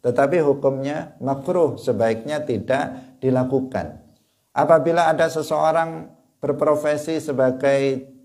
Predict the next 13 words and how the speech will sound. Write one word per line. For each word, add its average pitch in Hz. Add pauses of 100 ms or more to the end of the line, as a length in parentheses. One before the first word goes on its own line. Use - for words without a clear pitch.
eh, 110 (180)
eh, 117
tukang 139
cukur 139
jenggot, 127
kemudian 117 (400)
dia 139
dapat 131
hasil 135
dari 120
itu, 185
maka, 151 (320)
eh, 101